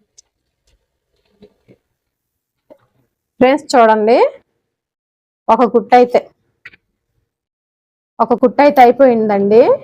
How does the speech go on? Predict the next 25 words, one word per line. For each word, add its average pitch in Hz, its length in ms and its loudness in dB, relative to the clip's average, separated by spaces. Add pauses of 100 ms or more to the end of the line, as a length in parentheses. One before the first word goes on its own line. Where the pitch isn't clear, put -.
(240)
ఇంకొక 240 360 0
కుట్టు 226 280 -2
కూడా 220 180 -2
వేసుకుంటా 202 440 -2 (100)
వద్దాము. 180 420 -2 (540)
ఫ్రెండ్స్ 415 380 4
ఇందాక 392 340 2
ఎక్కడి 349 240 4
నుంచి 359 200 4
అయితే 370 220 2
కుట్టడం 320 320 0 (100)
స్టార్ట్ 247 320 4
చేసామో 214 520 0 (680)
మళ్ళీ 254 200 4 (160)
అక్కడి 254 300 0
నుంచే 262 240 2 (120)
ఇంకొక 240 260 -2
కుట్టు - 200 -2
కూడా 233 160 2
స్టార్ట్ 208 300 0
చేస్తున్నానండి. 175 760 -2 (640)
ఇలా 226 140 4 (100)
రఫ్ 233 240 2
చేసేసుకొని 226 720 0 (880)
ఈ - 20 0